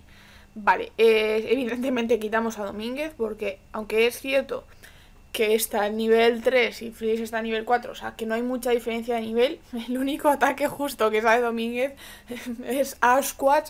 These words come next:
y Do-, eh, Freeze es un ataque, es un Pokémon de tipo agua, entonces Asquash le va a quitar absolutamente nada. Así que vamos <clears throat> con, eh,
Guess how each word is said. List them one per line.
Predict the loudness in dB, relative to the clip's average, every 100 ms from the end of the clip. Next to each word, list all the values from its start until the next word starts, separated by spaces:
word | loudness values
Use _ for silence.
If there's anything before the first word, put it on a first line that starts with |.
| -12 -20 -20 -16
y | -6 -4 -4 -8 -20 _ -20 -6
Do-, | -4 -2
eh, | 0 0 0
Freeze | -2 -2 -2 -6 -8
es | -4
un | -4
ataque, | -2 -4 -6 -8
es | -6
un | -4
Pokémon | -2 0 -2
de | -4
tipo | -6 -2
agua, | 0 0 -2
entonces | -6 -10 -10 -8
Asquash | -10 -10 -12 -16 -12
le | -6 -4
va | -4
a |
quitar | -6 -2 -2
absolutamente | -4 -10 -12 -8 -8 -6 -8 -6 -2
nada. | -2 -2 -8 -18 -20 -20 -20 -20 -20 -12
Así | -2 -2 -2 -4 -6 -6
que | -6 -4 -4 -4
vamos | -6 -4 -6 -6 -8 -14 -18 -10
<clears throat> | -6 -6 -6 -2 -2 -2 -8 -20 -20 -20 -20 -20 -20 -20 -20 -20 -20 -20 0
con, | 4 6 6 4 0 -4 -8 -10 -14 -16 -20 -20 -20 -20 -20 -20 -20 -14 -2
eh, | 2 4 2 0